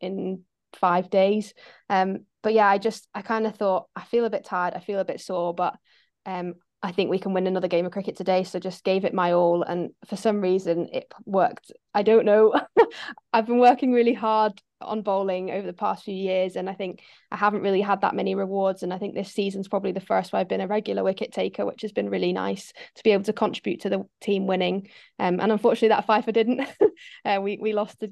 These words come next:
the game, which probably we should have won, and we, we talked a lot about that loss, and, um,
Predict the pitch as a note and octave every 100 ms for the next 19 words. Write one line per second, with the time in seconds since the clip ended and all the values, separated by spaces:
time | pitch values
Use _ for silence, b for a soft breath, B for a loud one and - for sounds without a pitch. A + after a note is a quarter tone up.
0 | - G3+ F#3+ F#3+ F#3+ - - G3+ G#3 G3+
1 | G3 G3 G3 F3+ E3 E3 E3+ - F#3+ F#3+
2 | G#3 G#3 - G3+ F#3+ - G3 - F3 -
3 | E3+ F3 G3 F3+ F3+ B B B F#3+ F#3+
4 | F3+